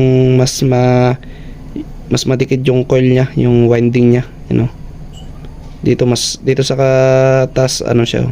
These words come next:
mas maluwang yung space kaysa dito sa baba, oh.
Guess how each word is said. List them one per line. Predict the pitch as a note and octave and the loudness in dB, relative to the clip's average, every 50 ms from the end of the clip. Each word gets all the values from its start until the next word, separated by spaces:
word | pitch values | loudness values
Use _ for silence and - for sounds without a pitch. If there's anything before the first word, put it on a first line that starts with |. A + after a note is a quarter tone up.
| B2+ - - - - - - - - | -6 -10 -14 -16 -18 -18 -12 -8 -4
mas | - - - | -4 -2 0
maluwang | A2+ A#2 A#2 A#2 A2+ A2+ A#2 A#2 | 0 2 4 4 4 4 4 2
yung | A2+ A2 A2 A2 A2+ A2+ A2+ G#2+ - - | 2 2 4 4 4 4 4 2 2 0
space | G#2+ - - - A#2 A2 A#2 A2+ - - - - - - - - - | -2 -4 -2 -2 0 0 0 -2 -6 -8 -10 -16 -18 -18 -18 -12 -8
kaysa | - - - - A2+ | -6 -6 -4 -4 -2
dito | - G#2+ - - - | -2 -2 -2 -4 -4
sa | - | -4
baba, | A2 - G#2+ - - - - - | -4 -2 -2 -2 -2 -4 -4 -6
oh. | - - - | -10 -12 -14